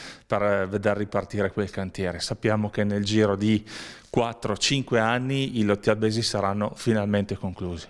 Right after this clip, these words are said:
Però conclusa l'Asti Cuneo non sono risolti i problemi infrastrutturali della nostra provincia. C'è il nodo del Col di Tenda che va risolto, bisogna ripristinare la, la transitabilità del valico, prima ferroviario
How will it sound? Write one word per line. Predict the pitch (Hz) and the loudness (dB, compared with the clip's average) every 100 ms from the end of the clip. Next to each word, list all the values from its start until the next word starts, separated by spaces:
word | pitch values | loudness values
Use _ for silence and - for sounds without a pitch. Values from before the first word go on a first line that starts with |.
| - | -4
Però | 123 120 135 127 | 0 2 0 -2
conclusa | 120 110 123 120 | -4 0 2 4
l'Asti | 113 107 127 | 2 2 -2
Cuneo | - 110 123 | -2 0 0
non | 107 107 | -2 -4
sono | 107 98 | -4 -2
risolti | 101 90 98 104 | -2 0 -2 -2
i | |
problemi | - 98 98 | -4 -2 -2
infrastrutturali | 95 - 101 - 98 101 95 98 | -2 -4 -6 -8 -4 0 0 0
della | 98 | -2
nostra | 98 - 98 | -4 -6 -4
provincia. | - 147 107 92 - - - - - | -2 -2 -2 -4 -8 -12 -16 -16 -8
C'è | - 110 | 0 4
il | |
nodo | 110 107 107 104 | 4 4 2 0
del | 98 95 | -2 -4
Col | - 98 | -2 -4
di | 95 | -2
Tenda | - 95 92 90 | -2 -2 -2 -6
che | - 110 | -4 -4
va | 101 120 120 | 0 0 2
risolto, | 107 98 90 87 87 131 | -2 -2 -2 -2 -2 -4
bisogna | 113 98 95 95 | -2 -4 -2 -4
ripristinare | 95 101 - 104 98 95 95 90 - - - - | -4 -6 -4 -6 -4 -2 -2 -4 -10 -16 -16 -8
la, | - 101 90 | 0 0 2
la | 87 90 | -2 -2
transitabilità | - 107 107 104 104 104 101 101 | 0 0 0 -2 -2 0 -4 -2
del | 104 101 | 0 0
valico, | 101 101 98 - 98 | 0 0 0 -2 -4
prima | - 117 110 104 | 0 0 2 0
ferroviario | - 101 98 101 101 95 95 92 | 2 2 2 4 2 2 -2 -4